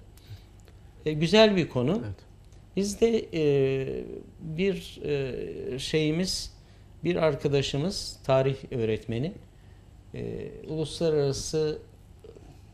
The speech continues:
Speaker 1: Anadolu İmam Hatip Lisesi var, Darüşşafaka'nın orada.
Speaker 2: Evet. Yeni kuruldu.
Speaker 1: Oradan, e, sekiz on öğrenci getirdi. Kazak, e, Azeri,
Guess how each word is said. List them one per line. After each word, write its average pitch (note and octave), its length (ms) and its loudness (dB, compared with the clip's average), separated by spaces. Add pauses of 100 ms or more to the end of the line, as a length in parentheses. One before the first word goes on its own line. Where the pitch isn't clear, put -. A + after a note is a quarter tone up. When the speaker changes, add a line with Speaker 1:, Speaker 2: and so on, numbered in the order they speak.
(560)
Speaker 1:
Anadolu C#3+ 420 -2
İmam D3 220 -4
Hatip C#3 320 -6
Lisesi B2+ 480 -8
var, G#2+ 280 -8
Darüşşafaka'nın A#2 920 -4 (340)
orada. A#2 200 -2
Speaker 2:
Evet. D#3 240 0 (720)
Yeni A#2+ 200 0
kuruldu. A2+ 320 -8
Speaker 1:
Oradan, F3+ 540 0 (880)
e, C#3 40 -10
sekiz E3+ 340 -4
on F3 120 2
öğrenci C3+ 520 0
getirdi. A2 540 -4 (580)
Kazak, D#3 560 2 (280)
e, D3 40 -2 (420)
Azeri, C3+ 840 2